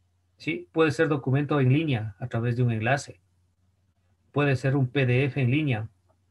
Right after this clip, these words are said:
Pero la ayuda en cuanto al documento, ¿no? Siempre hay dos manuales. El manual técnico que deben armar, que habla de la estructura de cómo está conformado su software.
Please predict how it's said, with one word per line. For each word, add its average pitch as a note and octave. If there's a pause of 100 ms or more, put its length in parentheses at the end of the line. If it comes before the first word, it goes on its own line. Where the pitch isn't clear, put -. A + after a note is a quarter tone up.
(1000)
Pero E3
la D#3
ayuda G#3+ (280)
en C#3+
cuanto C#3+
al C#3
documento, C3+
¿no? C#3 (160)
Siempre D#3
hay C#3+
dos C#3+
manuales. C3+
El A2+
manual C3+
técnico E3 (140)
que B2
deben C3
armar, C#3+ (680)
que C#3+
habla C#3
de C3
la A#2
estructura D3+
de C3
cómo D3
está C#3+
conformado C3
su -
software. D#3